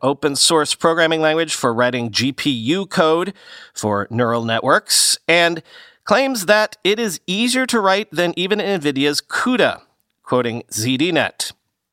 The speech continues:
Open A I claims Triton can deliver substantial ease of use benefits over coding in cuda for some neural network tasks at the heart of machine learning forms of A I, such as matrix multiplications.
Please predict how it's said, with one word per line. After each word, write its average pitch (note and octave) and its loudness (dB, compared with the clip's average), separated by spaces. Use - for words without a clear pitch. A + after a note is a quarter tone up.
Open B3+ 0
A G#3 4
I G3+ 4
claims F3 0
Triton G3 0
can D#3+ 0
deliver D#3 2
substantial D#3+ 0
ease G3+ -2
of F3+ -2
use F3+ -4
benefits E3+ 0
over C#3+ 0
coding D3 0
in A#2 -2
cuda C#3 0
for A2+ -2
some B2 2
neural A#2+ 0
network A#2+ -2
tasks D#3 0
at B2+ -4
the G#2+ 0
heart C#3+ 2
of B2+ -2
machine D3 0
learning C#3+ 0
forms C#3+ 0
of C3+ 2
A C#3 0
I, C#3 2
such C#3 -2
as C3+ -2
matrix C#3+ -2
multiplications. C#3 -2